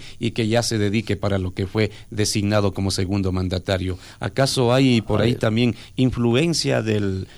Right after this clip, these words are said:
Speaker 1: primer mandatario? Porque también decía, eh, algún asambleísta, el señor Gómez, que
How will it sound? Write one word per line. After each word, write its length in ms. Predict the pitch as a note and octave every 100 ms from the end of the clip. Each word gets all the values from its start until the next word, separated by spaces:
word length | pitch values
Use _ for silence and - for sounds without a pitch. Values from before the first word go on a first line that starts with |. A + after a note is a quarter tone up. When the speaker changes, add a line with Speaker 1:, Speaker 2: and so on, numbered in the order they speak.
| - -
Speaker 1:
primer 260 | A#2+ B2+
mandatario? 640 | B2 A2+ G#2 G2+ D3 B2 G#2
Porque 400 | G2 F#2+ G2 F2+ - -
también 300 | A#2 A2 B2
decía, 500 | G#2+ - A#2+ A2 G2+ F#2+ F2+ - - -
eh, 340 | - A1 G1+ -
algún 920 | A#2 G#2+ A2+ B2+ A#2 A2 G#2 G2 G2+
asambleísta, 960 | G#2 G2+ A#2 G#2+ A2 A#2+ B2 - A2 G2
el 100 | F#2
señor 360 | G2 A2 A#2 A2
Gómez, 440 | C3 A#2 G#2+ - - - -
que 520 | - A2 G2+ G2 F#2+